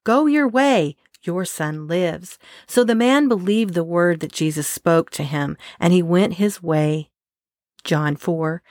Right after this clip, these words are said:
forty-nine through fifty. Have you ever compared how Jesus responded to situations and how most of us respond? In John four,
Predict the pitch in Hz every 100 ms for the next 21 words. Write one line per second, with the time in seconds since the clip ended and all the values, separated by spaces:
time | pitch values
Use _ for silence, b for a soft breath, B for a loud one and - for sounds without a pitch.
0 | b b - 220 214 175 156 151 156 175
1 | - 196 - 165 160 _ _ _ _ _
2 | _ b b b b - 294 294 294 302
3 | 349 339 302 208 190 196 190 165 156 165
4 | 180 196 175 165 - 151 156 165 185 170
5 | - 156 - 156 156 151 - 180 180 180
6 | 180 B B B 170 160 165 160 156 156
7 | 175 214 233 240 - 240 226 - - 233
8 | 233 226 233 - _ _ _ _ _ _
9 | _ _ B B B 175 175 175 165 -
10 | 233 247 185 170